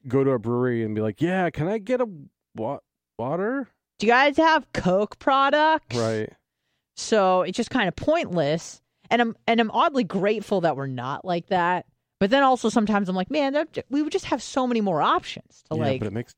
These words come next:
Speaker 1: dinners a lot cheaper.
Speaker 2: It does make dinners. Oh my God, we're such cheap dates. We talked to, I talked to friends of ours that they're like, "Yeah, we just went for, like, a normal meal. It was, like, a hundred fifty bucks for two people." I'm like, "What the fuck?" Us, it's like, if it's more than thirty-two bucks, we're like, "Hey, whoa.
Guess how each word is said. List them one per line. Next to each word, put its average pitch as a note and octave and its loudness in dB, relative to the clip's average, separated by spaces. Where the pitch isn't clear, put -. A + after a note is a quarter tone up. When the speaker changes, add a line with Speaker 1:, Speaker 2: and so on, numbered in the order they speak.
Speaker 1:
dinners G2 -8
a D#2 -14
lot F2 -12
cheaper. F2+ -18
Speaker 2:
It D3+ -6
does D#3 0
make A#2+ -8
dinners. - -20
Oh C3+ -8
my A#2 -6
God, A2 -14
we're B2 -10
such - -6
cheap B2 -10
dates. G#2+ -8
We D#3+ 0
talked F3 0
to, D#3 2
I D3+ 2
talked D#3+ -2
to C#3 -4
friends E3 0
of C3+ -4
ours C3 -2
that B2 -4
they're C3+ -4
like, C3+ -4
"Yeah, E3+ 0
we F#3 0
just E3 -6
went D#3+ -2
for, - -4
like, D#3 -2
a - -2
normal D3 -2
meal. E3 0
It - 0
was, E3 -2
like, C3+ -4
a A2 -8
hundred C3+ -4
fifty C3 -8
bucks C#3+ -4
for C3 -8
two C3+ -6
people." D#3 -6
I'm C#3 -6
like, C3+ -6
"What - -20
the - -20
fuck?" - -14
Us, E3 -4
it's - -6
like, C#3 -4
if D#3 -4
it's D3+ -4
more F3+ 2
than D3 -2
thirty-two D#3 -2
bucks, D3 -2
we're E3 0
like, D#3 0
"Hey, D#4+ 4
whoa. E4 4